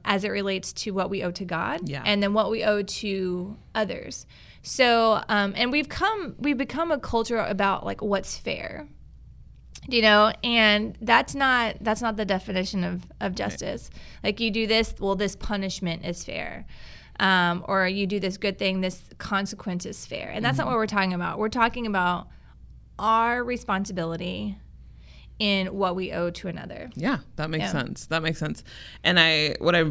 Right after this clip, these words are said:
Speaker 2: really picked up on with all of this is that, like,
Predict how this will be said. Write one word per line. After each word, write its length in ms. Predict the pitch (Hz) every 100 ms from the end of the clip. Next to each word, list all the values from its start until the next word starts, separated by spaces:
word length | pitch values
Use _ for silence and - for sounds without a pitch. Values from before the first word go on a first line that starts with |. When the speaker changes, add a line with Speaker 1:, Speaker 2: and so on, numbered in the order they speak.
| -
Speaker 2:
really 400 | - - 180 185
picked 300 | 185 180 147
up 180 | 143 143
on 320 | 156 147 143
with 180 | - 147
all 180 | 139 139
of 80 | 139
this 200 | 143 151
is 80 | 143
that, 100 | -
like, 280 | - -